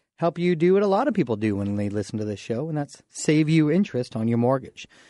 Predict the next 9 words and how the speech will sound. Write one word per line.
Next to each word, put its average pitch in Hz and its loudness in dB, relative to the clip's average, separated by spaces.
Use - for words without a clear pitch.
So - -6
in 117 -4
case 131 -2
you 113 -8
haven't 175 0
heard 123 -2
this 113 -2
show 113 -4
before, 107 -6